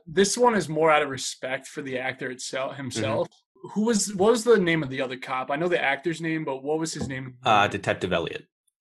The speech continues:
Speaker 1: Yeah,
Speaker 2: Lakeith
Speaker 1: Detective
Speaker 2: Stanfield.
Speaker 1: Yeah.
Speaker 2: Mm-hmm.
Speaker 1: Lakeith Stanfield. This, he did this movie the same year he did Uncut Gems, and he played two polar opposite
Speaker 2: Mm-hmm.
Speaker 1: characters.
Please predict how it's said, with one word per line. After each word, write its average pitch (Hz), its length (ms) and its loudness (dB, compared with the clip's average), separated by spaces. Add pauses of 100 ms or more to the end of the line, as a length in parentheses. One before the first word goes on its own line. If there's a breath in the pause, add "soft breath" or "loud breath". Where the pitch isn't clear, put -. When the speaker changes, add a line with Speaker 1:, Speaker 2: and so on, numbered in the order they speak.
Speaker 1:
Yeah, 147 140 2
Speaker 2:
Lakeith - 80 -4
Speaker 1:
Detective 160 360 2
Speaker 2:
Stanfield. 120 580 2 (540)
Speaker 1:
Yeah. 135 340 -2 (220)
Speaker 2:
Mm-hmm. 113 300 2 (300)
Speaker 1:
Lakeith - 440 -2
Stanfield. 180 760 0
This, 208 200 4
he 220 260 2
did 254 260 -2
this 190 200 4
movie 196 240 4
the 160 120 2
same 165 260 0
year 170 140 2
he 160 100 -4
did 151 260 -2
Uncut 143 400 -4
Gems, 135 480 -8 (360 soft breath)
and 160 100 2
he 185 160 2
played 196 340 2
two 214 420 0 (360)
polar 190 640 4 (120)
opposite 147 460 -4
Speaker 2:
Mm-hmm. 110 120 0
Speaker 1:
characters. 110 300 0